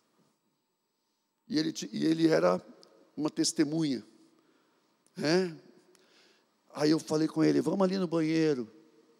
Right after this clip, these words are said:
O que que vamos fazer no banheiro? Vem lá, vamos no banheiro. Peguei,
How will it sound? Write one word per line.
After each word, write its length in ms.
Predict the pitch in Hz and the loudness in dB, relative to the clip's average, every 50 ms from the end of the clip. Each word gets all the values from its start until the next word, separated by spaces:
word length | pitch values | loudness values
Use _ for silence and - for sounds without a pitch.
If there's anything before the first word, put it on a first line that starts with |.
| _ _ _ - - | _ _ _ -14 -12
O 60 | - | -8
que 120 | - 175 | -8 -8
que 100 | 151 156 | -8 -6
vamos 240 | 156 147 170 156 139 | -4 -4 -4 -4 -2
fazer 240 | 156 147 127 139 139 | 0 0 0 0 0
no 80 | 139 131 | -2 -2
banheiro? 520 | 135 135 131 135 135 135 131 113 113 - - - | -2 -2 0 0 0 0 -2 -4 -8 -14 -18 -12
Vem 160 | - 151 156 160 | -8 -6 -6 -4
lá, 400 | 170 165 170 165 165 165 170 156 - - _ _ _ _ _ _ _ _ - _ _ | -4 -4 -4 -4 -6 -8 -10 -14 -16 -20 _ _ _ _ _ _ _ _ -20 _ _
vamos 200 | 160 190 185 160 | -4 -2 0 0
no 80 | 139 | 0
banheiro. 400 | 127 127 120 117 117 113 117 131 131 - _ _ _ _ _ _ _ _ _ _ _ _ _ _ _ _ _ _ _ _ _ _ _ _ _ _ _ _ _ _ _ _ _ _ | 0 -2 -4 -4 -6 -8 -10 -14 -20 -20 _ _ _ _ _ _ _ _ _ _ _ _ _ _ _ _ _ _ _ _ _ _ _ _ _ _ _ _ _ _ _ _ _ _
Peguei, 520 | - 135 135 131 147 151 156 156 147 143 | -4 -4 -2 0 0 2 4 4 4 4